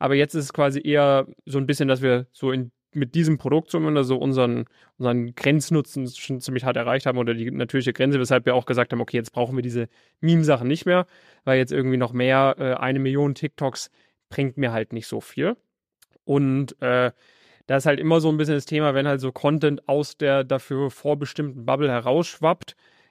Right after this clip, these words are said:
gibt's ja auch Leute, die es irgendwie anders interpretieren. Ich hatte damals in der Phase da auch irgendwie dann so zwei, drei negative Presseartikel irgendwie, wo das halt voll im Mainstream dann, äh, aufgehangen wurde oder so. Und das,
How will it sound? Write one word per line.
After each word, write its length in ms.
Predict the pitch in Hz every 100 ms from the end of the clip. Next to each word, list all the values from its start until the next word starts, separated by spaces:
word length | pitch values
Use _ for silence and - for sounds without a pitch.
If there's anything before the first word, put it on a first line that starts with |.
| _ _ _ -
gibt's 280 | 135 156 139
ja 120 | 143
auch 120 | 131
Leute, 260 | 135 143 139
die 40 |
es 100 | 123
irgendwie 260 | 139 131 123
anders 300 | 131 131 123
interpretieren. 760 | 127 123 120 120 - 185 262 226
Ich 100 | -
hatte 180 | 139 131
damals 300 | 127 131 127
in 80 | 127
der 100 | 120
Phase 500 | - 123 131 131 123
da 140 | 123
auch 260 | 123 127 123
irgendwie 280 | 143 127 127
dann 180 | 127 120
so 80 |
zwei, 280 | 117 - 123
drei 180 | 123 123
negative 580 | 127 135 131 - 123 123
Presseartikel 800 | - 160 180 156 139 170 - 151
irgendwie, 460 | 151 143 139 135
wo 80 | 127
das 160 | 123 127
halt 140 | 120
voll 320 | - 156 151 - - _
im 180 | - 131
Mainstream 600 | 135 160 165 - 151 143
dann, 280 | 131 131 127 _ _ _
äh, 320 | 139 135 131
aufgehangen 800 | 127 147 170 - 156 160 175 175
wurde 260 | 160 180 180
oder 240 | 175 180 160
so. 240 | 180 190 - _ _ _ _ _
Und 240 | - 139 123 _ _
das, 420 | 127 127 - -